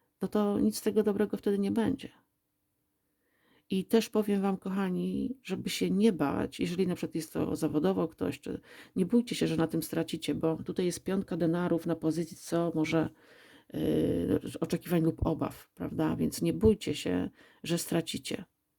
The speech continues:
Y, nie bójcie się, bo tutaj wręcz odwrotnie możecie się dogadać. Tutaj ta prawda was wyzwoli. <laughs> To jest,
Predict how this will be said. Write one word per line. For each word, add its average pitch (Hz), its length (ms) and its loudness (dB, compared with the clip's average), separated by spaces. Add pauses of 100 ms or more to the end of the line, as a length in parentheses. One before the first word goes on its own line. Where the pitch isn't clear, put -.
(1040)
Y, 160 100 2
nie 170 100 2
bójcie 208 260 2
się, 156 140 4
bo 156 120 6
tutaj 180 240 0
wręcz 180 240 0
odwrotnie 175 380 -2
możecie 160 300 0
się - 120 -6
dogadać. 165 420 2
Tutaj - 160 -4
ta 170 120 -2
prawda 214 520 4
was 196 220 -2
wyzwoli. 180 680 2 (240)
<laughs> - 340 -10
To 240 80 12
jest, 214 300 6